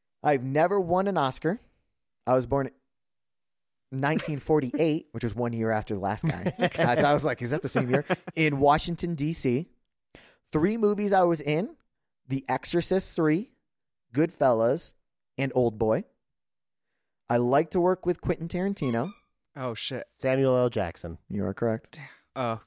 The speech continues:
Speaker 2: I'm glad I didn't answer. I was thinking somebody else.
Speaker 3: Thinking of.
Speaker 2: Um, I was thinking of, uh, I'm blanking on his name right now. That's the issue I'm running into. Uh, for some reason, uh, not for some reason, but Josh Brolin jumped to my head for a second there.
Speaker 3: Oh, yeah, I hear you.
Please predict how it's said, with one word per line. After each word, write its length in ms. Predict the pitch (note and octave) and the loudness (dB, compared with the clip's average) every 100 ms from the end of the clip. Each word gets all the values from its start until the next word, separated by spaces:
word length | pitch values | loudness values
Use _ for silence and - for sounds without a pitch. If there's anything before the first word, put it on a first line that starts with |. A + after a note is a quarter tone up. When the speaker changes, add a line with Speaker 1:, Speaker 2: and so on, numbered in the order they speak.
| - | -8
Speaker 2:
I'm 160 | A#2 | -6
glad 200 | A2+ G#2+ | -2 -2
I 80 | G#2 | -2
didn't 200 | G2+ G2 | -2 -4
answer. 180 | G2 G#2 | -6 -6
I 80 | G#2 | -8
was 160 | F2+ - | -10 -12
thinking 200 | G#2 G2+ | -10 -8
somebody 260 | G#2 G2 | -8 -6
else. 260 | G2 G2 - _ _ _ _ _ _ _ _ G3+ | -6 -8 -12 _ _ _ _ _ _ _ _ -10
Speaker 3:
Thinking 280 | - - F3 | -10 -10 -8
of. 140 | F2 D#2+ _ _ - | -8 -10 _ _ -2
Speaker 2:
Um, 640 | C#3 C#3+ C3+ B2+ A#2 A2 _ _ _ _ _ _ | 2 2 2 0 -4 -6 _ _ _ _ _ _
I 60 | C3+ | -4
was 120 | B2 | -4
thinking 320 | - A3 G3+ | -4 -4 -2
of, 180 | D#3+ C#3 | 0 0
uh, 800 | C3 B2+ A#2+ A#2 A#2 A2 A2 A2 A2 | 2 2 2 2 2 2 2 2 -2
I'm 80 | C#3+ | -6
blanking 320 | C#3 D#3 D3 | -8 -4 -2
on 80 | B2 | -4
his 140 | G2+ | -4
name 340 | G#2 A2+ B2+ G#2+ | -4 -4 -2 -4
right 140 | E2+ | -4
now. 240 | F#2 F2+ F2+ | -6 -6 -4
That's 240 | G2 - | -6 -8
the 180 | - G2 | -12 -8
issue 220 | G#2 - F2+ | -8 -8 -10
I'm 100 | F2+ | -12
running 240 | E2+ F2+ F2+ _ | -16 -20 _ _
into. 160 | - A#2 - _ _ _ _ _ | -14 -14 -16 _ _ _ _ _
Uh, 440 | G#2+ G#2 G2 F#2+ D#2+ - _ _ _ _ _ _ | -6 -4 -2 -4 -6 -12 _ _ _ _ _ _
for 60 | D3 | -6
some 160 | F3+ F#3 | -2 0
reason, 180 | D#3+ - D#3 | 0 -2 0
uh, 380 | C#3+ C3+ B2+ A#2+ | 4 4 2 -2
not 140 | D3 A2 | -6 -8
for 100 | G2+ | -10
some 180 | G2 | -10
reason, 260 | F#2+ F#2 G2 | -10 -8 -8
but 120 | G2 | -6
Josh 240 | G2+ G#2+ - | -2 -2 -2
Brolin 300 | G#2 F#2 F#2+ | -6 -6 -8
jumped 220 | G2 - | -10 -8
to 60 | |
my 100 | F#2+ | -8
head 160 | F#2 F#2 | -8 -8
for 100 | - | -8
a 40 | F#2+ | -4
second 180 | B2+ | 0
there. 300 | C3 C3+ C3 C3 | 2 2 4 4
Speaker 3:
Oh, 380 | B2+ B2 A#2 | 4 2 2
yeah, 340 | A#2 A2+ G#2+ G#2 | 2 0 0 0
I 60 | A2+ | 0
hear 140 | G2 | -2
you. 140 | F2+ | -4